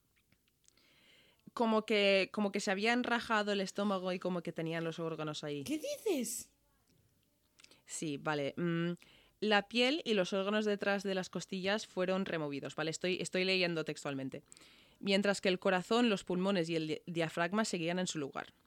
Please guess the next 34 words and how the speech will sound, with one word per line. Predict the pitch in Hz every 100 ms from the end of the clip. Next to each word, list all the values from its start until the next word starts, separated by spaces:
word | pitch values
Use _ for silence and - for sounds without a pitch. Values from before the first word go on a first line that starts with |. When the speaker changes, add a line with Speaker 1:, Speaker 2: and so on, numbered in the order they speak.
| _
Speaker 1:
El | - 175
tracto | - 214 - 233
digestivo | 214 220 - 214 170
de | 147
los | 151
cuatro | - 175 196
sujetos | - 180 190 208 -
podía | 175 175 185
verse | 185 196
trabajar, | - 170 156 151 131 160
dirigiendo | 160 151 147 160 160 170
comida. | 156 135 78 - _ - - _ _ _ _ _ -
Rápidamente | 202 208 226 220 214 214 226 233
se | 214
hizo | 190 214
aparente | 202 185 180 180 202
que |
estaban | 190 170 170
dirigiendo | 185 165 - 165 170
su | - 165
propia | 160 160 165
carne. | 165 180 180 165 185 _ _ _ _ _ _ _ _ _ _ _ _ _ _ _ _ _
¿Y | - 214
qué | 170
Speaker 2:
Ujú. | 160
Speaker 1:
es | 160
lo |
que | 160
habían | 160 160 156
estado | - 147 151
comiendo | 151 139 135 135 143 143 _ _ _ _ _ -
tras | 165 135
los | - -
días? | - - -